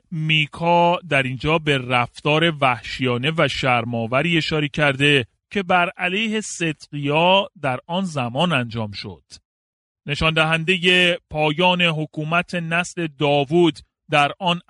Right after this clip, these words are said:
ایام سخت می‌باشد. اما صدقیا به طور مستقیم از نسل داوود نبود. به یاد دارید که یهویاقیم بر علیه پادشاه بابل مخالفت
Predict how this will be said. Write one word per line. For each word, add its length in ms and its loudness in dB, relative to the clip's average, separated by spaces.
ایام 420 -2
سخت 540 -2
می‌باشد. 600 -8
اما 480 2
صدقیا 1120 0
به 140 0
طور 280 -4
مستقیم 960 -4
از 240 -6
نسل 260 -8
داوود 480 -4
نبود. 540 -4
به 100 2
یاد 200 4
دارید 360 2
که 360 2
یهویاقیم 1120 0
بر 320 0
علیه 500 -2
پادشاه 760 -4
بابل 840 2
مخالفت 760 -4